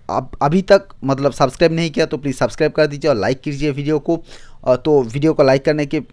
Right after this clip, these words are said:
पहले आपको बता देता हूँ कि ये जो चैनल है ये नया है, लेकिन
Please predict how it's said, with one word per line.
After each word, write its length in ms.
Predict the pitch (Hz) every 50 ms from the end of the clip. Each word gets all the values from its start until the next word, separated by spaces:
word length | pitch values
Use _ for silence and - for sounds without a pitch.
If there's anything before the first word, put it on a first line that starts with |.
| - - - -
पहले 320 | 131 131 139 143 156 165 - - - - - - - -
आपको 280 | 123 123 - - 143
बता 300 | 131 113 127 127 - 151
देता 240 | 147 147 151 - 160
हूँ 220 | 151 156 170 170 175 - - - - - - -
कि 80 | 160
ये 360 | 156 160 165 170 175 - - - - - - -
जो 180 | - - - 143
चैनल 460 | - - - 139 143 160 175 180 170
है 160 | 170 185 175
ये 80 | 165 139
नया 220 | 120 120 139 151
है, 240 | 160 156 160 180 165
लेकिन 440 | 139 131 143 147 139 - 180 175